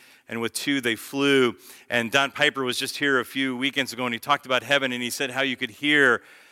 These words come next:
the, the, the wings of the angels and the powerful sound that that made. And they're singing back and forth. These angels are,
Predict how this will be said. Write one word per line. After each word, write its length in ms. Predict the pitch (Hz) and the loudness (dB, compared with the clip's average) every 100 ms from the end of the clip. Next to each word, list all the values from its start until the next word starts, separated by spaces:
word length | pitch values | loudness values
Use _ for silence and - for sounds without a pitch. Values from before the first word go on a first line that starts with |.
| _ - | _ 0
the, 340 | 123 120 107 107 | 2 2 -4 -2
the, 340 | 123 113 104 | 0 0 -4
the 120 | 107 117 | -8 -6
wings 600 | 120 139 143 131 113 117 | -2 0 0 -2 -4 -4
of 80 | |
the 160 | 113 113 | -6 -4
angels 840 | 123 135 135 120 107 104 98 95 | -2 -2 -2 -4 -6 -8 -10 -12
and 140 | 107 107 | -12 -14
the 80 | 104 | -14
powerful 760 | - 135 139 139 127 - 113 | -4 2 4 4 -2 -6 -10
sound 680 | - 123 120 123 120 110 107 | -8 -6 -2 -2 -4 -6 -4
that 280 | 110 110 _ _ _ _ 110 | -4 -4 _ _ _ _ 0
that 320 | 117 117 113 | 2 2 0
made. 680 | 117 123 120 110 117 - 123 - _ _ _ 127 | 0 4 4 0 -6 -18 -20 -20 _ _ _ -4
And 100 | 131 | 0
they're 100 | 135 | 0
singing 420 | - 170 160 139 | 0 0 0 2
back 260 | 151 151 | 2 2
and 100 | 147 | -4
forth. 320 | 127 160 151 135 | -6 -2 -2 -2
These 200 | 131 147 | -6 -4
angels 280 | 147 139 | -4 -4
are, 120 | 131 | -6